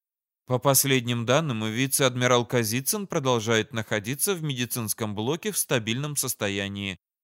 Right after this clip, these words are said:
ответила помощница. «На эту минуту он, как и большинство членов экипажа линкора Сисой Великий, переведен в медотсеке кораблей третьей дивизии». «Значит, старика уже нет на Одиноком?» —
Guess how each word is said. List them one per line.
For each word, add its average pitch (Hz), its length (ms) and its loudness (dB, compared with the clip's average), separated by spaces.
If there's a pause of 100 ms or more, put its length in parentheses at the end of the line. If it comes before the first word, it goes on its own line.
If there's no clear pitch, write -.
ответила 123 560 2
помощница. 110 880 0 (460)
«На 147 180 2
эту 226 160 -2
минуту 147 580 0 (140)
он, 151 460 0
как 175 180 0
и 175 60 2
большинство 165 540 0
членов 160 420 -2
экипажа 139 500 0
линкора 131 440 2
Сисой 139 360 2
Великий, 110 600 -4 (380)
переведен 139 540 4
в 165 100 -6
медотсеке 160 600 2
кораблей 127 640 0 (120)
третьей 185 420 -2
дивизии». 107 680 -2 (1400)
«Значит, 123 520 -2
старика 135 520 4
уже 131 320 2
нет 139 260 2
на 139 160 2
Одиноком?» — 131 680 0